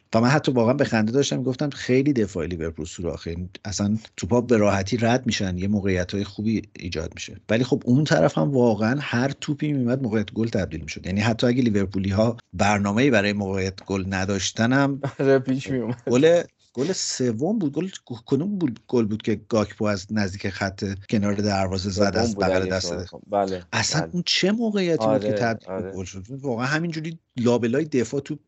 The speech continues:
Speaker 1: پیچیدن
Speaker 2: آره.
Speaker 1: به هم و مثلاً یک وضعیت عجیبی.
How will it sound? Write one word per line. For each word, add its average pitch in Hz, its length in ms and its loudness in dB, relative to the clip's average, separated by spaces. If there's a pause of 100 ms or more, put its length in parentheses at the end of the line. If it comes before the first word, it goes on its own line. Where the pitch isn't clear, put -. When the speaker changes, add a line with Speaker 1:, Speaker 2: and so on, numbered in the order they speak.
(120)
Speaker 1:
پیچیدن - 600 -4
Speaker 2:
آره. 156 100 -2
Speaker 1:
به 127 100 -2
هم 135 220 -4
و 135 120 -6
مثلاً 123 220 -8
یک 131 200 -8
وضعیت 110 360 -2
عجیبی. 104 500 -4